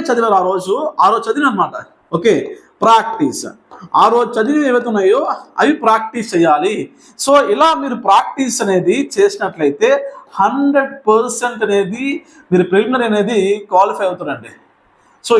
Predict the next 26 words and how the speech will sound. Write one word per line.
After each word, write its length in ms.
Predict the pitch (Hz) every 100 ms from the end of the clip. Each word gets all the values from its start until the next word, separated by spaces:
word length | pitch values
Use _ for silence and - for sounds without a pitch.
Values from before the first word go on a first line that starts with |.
| 220
ఇది 160 | 262 202 214 220 208 - _ _ -
హండ్రెడ్ 280 | 196 247 262 220
పర్సెంట్ 260 | 208 214 196 170
చెప్పొచ్చు 280 | 156 131 -
అనమాట. 220 | - - - _ _ _ _ 196
ఓకే, 160 | 190 - - _ _ -
రైట్. 240 | 202 - - - _ -
So 60 | 269 262
ఇంకా 200 | 294 320 277
ఎక్కువ 200 | - 294 285
టైమ్ 140 | 254 240
ఉంటే 200 | 233 285 294
మరింత 240 | 254 262 254
ఎక్కువ 160 | - 247
టైమ్ 140 | 226 214 - _ _ -
కాన్సన్ట్రేట్ 460 | 202 196 180 180 175
చేయొచ్చు. 340 | 165 147 - 392 - - - -
But 120 | 302 226
గుర్తుపెట్టుకోండి, 480 | 254 262 254 180 156 233
ఈ 20 | 285
విధంగా 340 | 277 311 320 262 226 233
at 100 | 220 277
least 260 | 320 339 - 240
మీరు 100 | 202 190
ఫాలో 220 | 196 220
అయితే 280 | 175 160 214